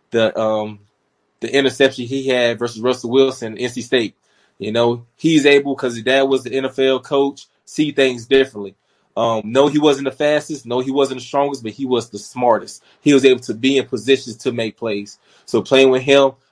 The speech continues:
Adonis Armstrong, Chip Thompson coming down from, um,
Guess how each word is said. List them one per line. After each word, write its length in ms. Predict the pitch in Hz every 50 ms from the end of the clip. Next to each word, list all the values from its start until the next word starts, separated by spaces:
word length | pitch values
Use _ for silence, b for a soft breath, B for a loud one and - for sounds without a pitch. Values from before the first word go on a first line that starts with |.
| -
Adonis 460 | - 107 113 123 127 131 139 135 -
Armstrong, 680 | - 131 131 139 139 135 131 - - 143 135 135 135 127
Chip 280 | - - 151 139 139 -
Thompson 340 | 147 139 135 135 - 143
coming 280 | 127 - - 135 127 123
down 220 | 135 135 135 131
from, 200 | - 127 120 120
um, 460 | 98 117 117 117 113 113 110 107 104